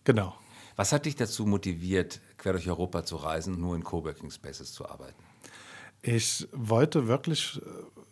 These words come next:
Speaker 1: verstehen und aber auch, glaube ich, nutzen. Die, die, äh, These war quasi, wir haben diese technischen Mittel und, äh, anstatt aber, äh, was weiß ich, in einem Café in Montmartre zu sitzen und zu twittern,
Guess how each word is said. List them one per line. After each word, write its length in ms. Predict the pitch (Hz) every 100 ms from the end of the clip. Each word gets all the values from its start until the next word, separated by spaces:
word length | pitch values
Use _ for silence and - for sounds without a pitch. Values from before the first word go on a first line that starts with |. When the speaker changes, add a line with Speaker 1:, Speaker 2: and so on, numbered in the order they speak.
| -
Speaker 1:
verstehen 680 | - 120 - - 117 170 214
und 180 | 175 175
aber 240 | 135 190
auch, 180 | 185 -
glaube 260 | 160 156 160
ich, 140 | -
nutzen. 440 | 147 185 - 185 160
Die, 140 | 147
die, 220 | 156 156
äh, 300 | 156 139 135 127
These 420 | - 143 165 156
war 160 | 127 139
quasi, 580 | - 143 139 131 139 123 - -
wir 100 | -
haben 100 | 107
diese 220 | 165 139 123
technischen 480 | 151 - 156 139
Mittel 400 | 127 131 127 156 - - - -
und, 280 | 135 135 -
äh, 40 |
anstatt 720 | 135 131 127 131 - 127 131
aber, 460 | 131 131 135 123 117 123
äh, 160 | - - -
was 160 | 110 -
weiß 100 | 113
ich, 160 | - 143
in 80 |
einem 120 | 120 117
Café 340 | 120 - 143
in 60 | 135
Montmartre 580 | 117 113 143 214 131
zu 160 | 117 117
sitzen 340 | 104 110 -
und 100 | 127
zu 120 | - 135
twittern, 460 | - 147 160 165